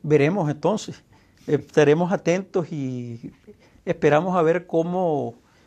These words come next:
Molina empieza a deleitarnos a nosotros domingo a domingo o la caricatura diaria que va a ofrecer en la edición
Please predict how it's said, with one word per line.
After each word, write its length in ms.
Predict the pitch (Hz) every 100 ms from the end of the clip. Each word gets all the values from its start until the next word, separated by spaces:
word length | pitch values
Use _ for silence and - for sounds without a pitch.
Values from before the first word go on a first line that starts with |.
| _ -
Molina 600 | 160 156 165 175 185 151
empieza 480 | 143 147 147 151 175
a 20 |
deleitarnos 640 | 170 139 123 143 170 151
a 80 | 143
nosotros 540 | 127 135 151 151 147 135 _ _ _ _ -
domingo 440 | 135 135 165 185
a 20 |
domingo 340 | 175 156 175 -
o 140 | 165
la 120 | 139
caricatura 500 | 139 131 120 135 151
diaria 340 | 135 135 156 139
que 80 |
va 80 | 123
a 40 | 127
ofrecer 440 | 139 127 135 156 - _ -
en 140 | 147
la 60 | 127
edición 600 | 123 147 131 156 123